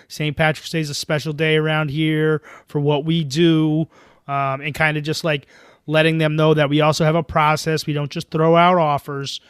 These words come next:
just because any kid's, you know, good. We like to get to know them before we do it. So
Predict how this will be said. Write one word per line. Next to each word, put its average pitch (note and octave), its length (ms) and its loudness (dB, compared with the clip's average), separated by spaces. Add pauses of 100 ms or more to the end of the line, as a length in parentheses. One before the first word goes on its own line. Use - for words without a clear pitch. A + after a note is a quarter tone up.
(260)
just - 180 -10
because D3+ 320 -2
any D3+ 200 -4
kid's, D3 360 -6
you E3 60 -8
know, C#3+ 140 -6
good. D3 240 -4
We D3 80 -4
like C#3 140 -6
to C3+ 100 -14
get C#3 140 -6
to D#3 80 -4
know F3 260 2
them D3+ 340 0 (460)
before D#3 300 -2
we D3 120 -2
do F3 220 4
it. E3 160 2
So D#3+ 220 -2